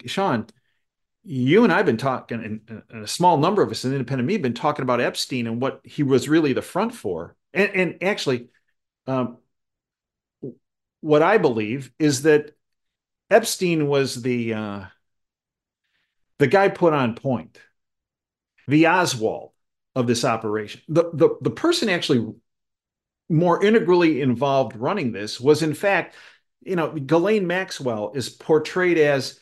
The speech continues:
well, his servant who helped kind of push this through, his assistant. No,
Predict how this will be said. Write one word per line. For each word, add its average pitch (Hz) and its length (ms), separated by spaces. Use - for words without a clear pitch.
well, 175 280
his 139 280
servant 123 440
who 123 180
helped 151 380
kind 151 240
of - 160
push - 320
this 147 220
through, 143 240
his 110 200
assistant. 123 560
No, 98 420